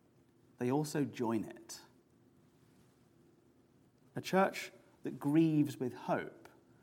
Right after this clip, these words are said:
and serves the community that it lives amongst attracts people. Look very briefly, verse nine, Timothy is coming. Verse eleven,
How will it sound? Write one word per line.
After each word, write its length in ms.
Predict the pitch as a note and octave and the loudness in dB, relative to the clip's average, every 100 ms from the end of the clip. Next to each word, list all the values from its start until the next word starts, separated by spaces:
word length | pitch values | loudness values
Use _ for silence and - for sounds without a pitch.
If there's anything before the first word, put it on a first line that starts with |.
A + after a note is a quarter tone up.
| _ B2 | _ -6
and 120 | A#2+ | -6
serves 520 | - E3+ E3+ F3 D3 | -2 2 4 4 0
the 80 | D3 | -6
community 840 | - C#3+ D3 E3+ D#3 - C#3+ A#2+ - - - - _ - | -2 0 4 6 6 2 -2 -2 -4 -18 -20 -20 _ -6
that 100 | C#3+ | -2
it 100 | C3+ C#3 | 2 4
lives 220 | C3+ B2+ | 2 4
amongst 760 | B2+ G#2+ G2+ - - - - - - - - | 4 4 2 -6 -8 -8 -12 -18 -20 -20 -2
attracts 840 | B2+ - - C3+ A#2 - - - - | -2 0 4 4 4 -6 -12 -12 -12
people. 420 | - - - - _ _ - _ - _ _ - _ _ - - | -14 -14 -16 -16 _ _ -20 _ -20 _ _ -20 _ _ -10 0
Look 100 | D#3 | 10
very 140 | E3+ | 12
briefly, 360 | D#3 D3+ C#3+ A#2 | 12 12 12 12
verse 240 | C#3 C3+ | 12 12
nine, 320 | C#3+ C#3 C3 A2 | 12 12 10 8
Timothy 420 | E3+ E3 C#3+ B2+ | 10 10 8 4
is 80 | - | 6
coming. 380 | D#3+ D3+ E3 | 10 10 10
Verse 240 | C#3 C#3 D3 | 8 8 8
eleven, 500 | C#3 D#3 D#3+ C3+ | 10 12 12 10